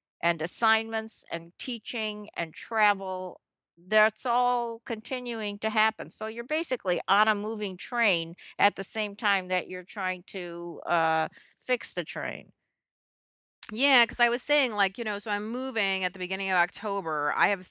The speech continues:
Speaker 2: three trips in September, business trips that I'm taking, along with, again, having to pack up and get out, and I was, eh, last night, you and I were talking about how to keep my blog running while I'm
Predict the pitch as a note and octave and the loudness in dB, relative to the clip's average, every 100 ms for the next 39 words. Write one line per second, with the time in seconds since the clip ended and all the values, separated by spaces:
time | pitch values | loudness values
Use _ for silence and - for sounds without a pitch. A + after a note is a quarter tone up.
0 | - A#3+ C4+ C#4+ B3+ - B3 G3+ - - | -16 -12 -8 -6 -8 -4 4 4 2 -6
1 | - E3+ F3 F3 E3+ - G3 F3+ D3 D3 | -10 -10 -10 -8 -8 -2 -2 0 -4 -4
2 | E3 D#3+ - C#3+ A#2 - D3+ C#3 C#3+ D#3+ | -6 -8 -10 -8 -8 -8 -6 -6 -6 -8
3 | D3 D3 C3+ G2+ G2+ A#2 F3+ - - - | -8 -8 -8 -10 -10 -14 -18 -20 -20 -20
4 | _ - E3 F3+ F3+ F3 E3 E3+ D#3 D#3+ | _ -6 -2 2 2 0 -6 -6 -4 -2
5 | D#3 E3+ D#3 D3+ - D3+ D3 D3+ D3 D3 | -2 -4 -6 -8 0 0 0 -8 -12 -8
6 | D#3+ F3 F#3 F3 D#3+ D#3+ D#3+ E3 F3 - | 0 4 4 4 0 0 0 -2 -8 -16
7 | - - - - G3+ G#3 A#3 A3 G3+ F#3 | -20 -20 -20 -8 0 0 0 -2 -4 -4
8 | F#3 G3 F#3 E3+ D#3+ - G3+ G3 D#3+ D#3+ | -10 -6 -2 -2 -4 -6 -6 -6 -8 -6
9 | F3 F3 E3+ - F#3 E3 D3 D3+ - E3+ | -2 0 -2 -6 -14 -8 -8 -8 -12 -2
10 | F3+ F#3+ G3+ E3 D#3 D#3+ D3+ D3+ D3 D3+ | 0 2 0 -4 -6 -4 -6 -8 -8 -2
11 | D3 D3 D3 C#3+ C3+ C3+ | -2 -2 -2 -4 -4 -8